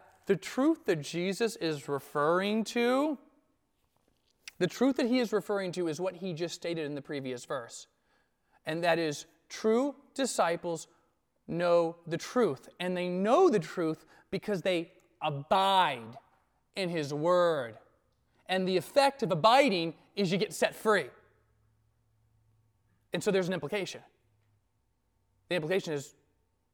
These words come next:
some people are not free. A-, and this would include the type of people who believe that he is addressing right now. See, see what, what Jesus is saying here is, it's inflammatory, and it's only gonna get worse.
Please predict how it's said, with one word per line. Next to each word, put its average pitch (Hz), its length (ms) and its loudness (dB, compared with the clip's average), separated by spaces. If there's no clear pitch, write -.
some 180 180 0
people 156 220 -2
are 135 60 -4
not 190 220 -2
free. 120 200 -14
A-, - 120 -6
and 170 100 -2
this 175 180 -4
would 185 100 -2
include 190 380 -2
the 165 60 -6
type 180 300 -4
of 160 100 -6
people 175 320 -8
who 175 140 -6
believe 214 500 -4
that 156 100 -4
he 196 120 -2
is 180 100 -2
addressing 180 400 -6
right 190 180 -4
now. 277 280 -6
See, - 160 -8
see 220 120 -4
what, 233 260 0
what 202 140 0
Jesus 214 500 -4
is - 100 -10
saying 190 280 -8
here 202 260 -6
is, 202 260 -6
it's - 200 2
inflammatory, 151 760 -2
and 139 80 -6
it's 139 80 -8
only 202 160 -2
gonna 175 100 -2
get 143 140 -2
worse. 123 340 -6